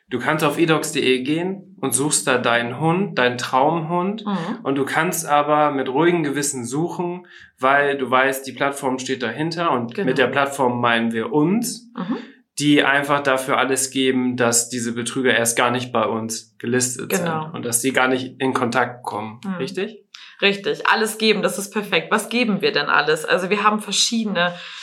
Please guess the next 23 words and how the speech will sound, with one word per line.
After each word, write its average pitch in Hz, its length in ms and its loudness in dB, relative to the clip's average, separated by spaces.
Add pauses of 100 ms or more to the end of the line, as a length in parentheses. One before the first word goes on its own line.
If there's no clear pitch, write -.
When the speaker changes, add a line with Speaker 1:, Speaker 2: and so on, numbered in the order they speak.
(280)
Speaker 2:
ähm, 175 360 -2
automatische, 202 960 4
auch 220 260 0
ma-, 190 200 -2 (200)
manuelle 233 460 2
Mechanismen 233 680 0
bei 247 100 2
uns 240 280 -2
eingebaut. 240 600 -2 (640)
Also 220 200 4
vorab - 360 4
sei 233 220 4
gesagt, 190 580 2
dass 190 340 -2
wir 202 340 0
wirklich 190 600 -4
ein 165 200 0
kleines 214 440 2
Team 196 260 0
sind, 180 380 -8
was 170 380 -2 (120)
brennt 165 400 0
dafür. 214 560 0